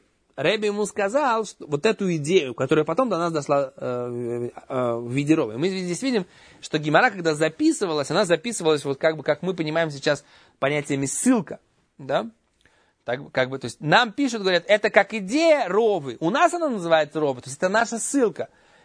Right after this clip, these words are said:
Но для Ребе она, понятно, не была идеей Ровы, потому что и Ре-, Рова был намного позже. Но мы её в Геморе записываем в качестве той,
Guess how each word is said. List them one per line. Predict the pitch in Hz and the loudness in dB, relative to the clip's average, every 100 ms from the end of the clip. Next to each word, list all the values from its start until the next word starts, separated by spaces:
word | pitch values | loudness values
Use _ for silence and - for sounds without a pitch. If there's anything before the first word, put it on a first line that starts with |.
| _ _ - | _ _ -12
Но | 165 175 196 165 - _ | -4 2 4 2 0 _
для | 139 151 151 | -2 2 4
Ребе | 185 294 262 | 2 0 0
она, | 190 | 0
понятно, | 151 196 | -2 -2
не | 233 | -4
была | 214 175 139 131 131 | -2 2 2 2 -4
идеей | 143 139 135 | -2 2 2
Ровы, | 147 117 107 | 0 -2 -4
потому | - 120 120 | -12 -12 -12
что | - 120 | -10 -8
и | - - 113 | -8 -10 -10
Ре-, | 120 113 127 | -6 -2 -2
Рова | 131 131 139 | 0 0 0
был | 139 143 | -2 -4
намного | 135 131 135 151 160 | -4 -4 -4 -2 -2
позже. | 160 117 110 | -2 -2 -2
Но | 131 | 0
мы | 214 311 | 2 2
её | 285 233 | 2 0
в | |
Геморе | 180 214 262 233 | -2 -2 -2 0
записываем | 208 208 254 214 | -2 -6 -4 -4
в | 180 | 0
качестве | 202 180 - | 0 0 -6
той, | 175 220 196 | -2 0 -2